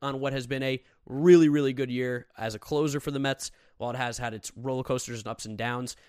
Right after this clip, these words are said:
I think if you are a member of this fan base, a member of this team, you're extremely pleased with how Edwin Diaz pitched this year, especially because, like, you know,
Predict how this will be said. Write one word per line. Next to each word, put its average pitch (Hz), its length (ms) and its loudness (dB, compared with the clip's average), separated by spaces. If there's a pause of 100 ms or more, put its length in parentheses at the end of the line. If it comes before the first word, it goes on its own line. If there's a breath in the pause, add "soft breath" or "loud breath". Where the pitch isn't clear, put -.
(100)
I - 100 -8
think 127 200 -8
if 110 100 -12
you 120 140 -4
are 113 120 -2
a 107 80 -6
member 117 300 -4
of 104 160 -6
this 104 280 -6
fan 165 300 0
base, 156 220 0
a 135 40 -6
member 127 200 -4
of 120 80 -6
this 110 120 -12
team, 139 280 -4
you're 135 160 -6
extremely 139 580 -4
pleased 123 220 -6
with 113 80 -10
how 117 100 -6
Edwin 110 300 -10
Diaz 104 240 -8
pitched - 240 -6
this 147 180 -8
year, 143 220 -2 (340 soft breath)
especially 147 500 -2
because, 135 360 -4
like, 123 200 -6
you 135 60 -8
know, 107 220 -10